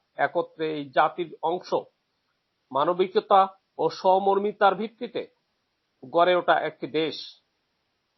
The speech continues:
এদিন দুপুর একটা আঠারো মিনিটে বাংলাদেশ বিমান বাহিনীর এফ সেভেন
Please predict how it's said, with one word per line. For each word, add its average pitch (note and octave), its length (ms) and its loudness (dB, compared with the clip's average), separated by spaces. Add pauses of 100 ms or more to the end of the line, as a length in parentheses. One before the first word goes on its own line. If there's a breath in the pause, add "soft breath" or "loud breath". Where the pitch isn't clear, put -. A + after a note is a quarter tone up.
(520)
এদিন D#3 320 -2
দুপুর E3+ 460 0
একটা D#3 340 2
আঠারো G#3 340 4
মিনিটে A#3 380 -4 (180)
বাংলাদেশ E3 600 2
বিমান F#3+ 280 0
বাহিনীর G3 500 -4
এফ E3 180 -4 (160)
সেভেন F#3+ 300 -2